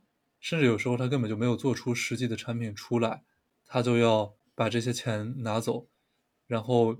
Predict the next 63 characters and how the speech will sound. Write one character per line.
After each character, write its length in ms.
自 220
己 100
欠 220
了 80
那 100
么 120
多， 200
好 180
几 200
亿 20
个 100
债， 400
就 140
去 120
还 220
债 180
或 160
者 100
干 200
一 20
些 80
别 140
的 80
事 180
情。 180
你 120
说 180
他 120
那 100
些 140
钱 160
到 160
底 80
拿 160
来 100
干 180
嘛， 120
你 80
也 80
不 120
知 80
道， 260
但 160
他 180
每 140
天 240
就 140
在 240
兜 180
售 140
一 20
些 100
概 220
念， 220
说 200
得 60
特 100
别 120
好， 300
就 200
是 200
骗 260
钱。 320